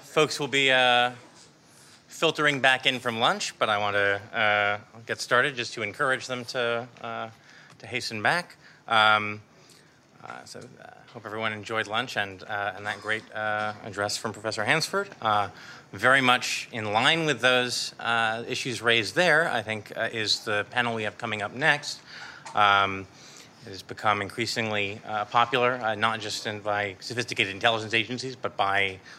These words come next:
ordinary law enforcement to attempt to increase their effectiveness to preempt and deter, uh, ordinary crime, uh, by using sophisticated analysis of data to target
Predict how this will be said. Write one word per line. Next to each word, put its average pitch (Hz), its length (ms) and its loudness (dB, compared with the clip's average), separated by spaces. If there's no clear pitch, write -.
ordinary 113 280 4
law 110 200 4
enforcement 98 580 -6
to 101 120 -6
attempt 104 460 -2
to 98 420 -4
increase 117 340 -2
their 123 140 4
effectiveness 117 680 2
to 107 180 -4
preempt 113 480 0
and 107 100 -2
deter, 123 640 0
uh, 104 260 0
ordinary 104 360 -2
crime, 107 560 4
uh, 104 300 4
by 117 100 6
using 107 280 -2
sophisticated 113 540 -2
analysis 104 420 0
of 101 60 -12
data 120 320 4
to 92 60 -8
target 101 480 0